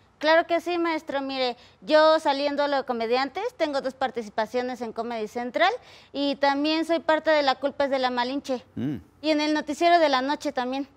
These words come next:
Speaker 2: Ah, eh, ¿dando el clima?
Speaker 1: No, no, no, no, no.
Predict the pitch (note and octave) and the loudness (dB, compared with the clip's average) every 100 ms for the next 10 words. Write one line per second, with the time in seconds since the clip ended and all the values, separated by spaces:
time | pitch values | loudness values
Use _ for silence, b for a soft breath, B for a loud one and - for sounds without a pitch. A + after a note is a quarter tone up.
0 | _ - G#3 - _ _ - C#3 C#3 C#3 | _ -8 -6 -10 _ _ -12 -8 -6 -8
1 | C3+ C3+ C3 C#3 F3+ E3+ - C4 A#4 - | -10 -10 -4 0 0 -2 -2 -4 -4 -12
2 | b b D4+ F#4+ G4 F#4 F4+ F4 F4+ | b b 0 2 2 2 2 2 0